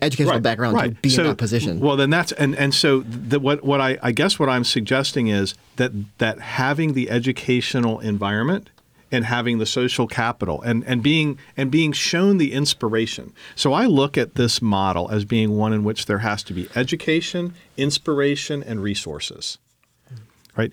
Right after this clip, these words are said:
Speaker 2: He had all three.
Speaker 1: Yeah.
Speaker 2: Right? He was clearly advantaged, but it was his own work ethic that allowed him to go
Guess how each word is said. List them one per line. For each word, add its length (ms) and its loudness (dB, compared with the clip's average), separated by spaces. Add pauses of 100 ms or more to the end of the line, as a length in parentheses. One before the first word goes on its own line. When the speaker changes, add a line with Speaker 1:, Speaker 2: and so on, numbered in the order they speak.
Speaker 2:
He 200 2
had 280 0
all 240 2
three. 480 -2 (200)
Speaker 1:
Yeah. 60 -18 (1400)
Speaker 2:
Right? 160 0
He 160 4
was 180 4
clearly 560 2
advantaged, 680 -4 (560)
but 460 -2 (240)
it 160 0
was 340 0
his 420 0
own 540 0 (340)
work 360 0
ethic 500 -4 (300)
that 120 2
allowed 380 0
him 220 -2
to 80 -4
go 420 0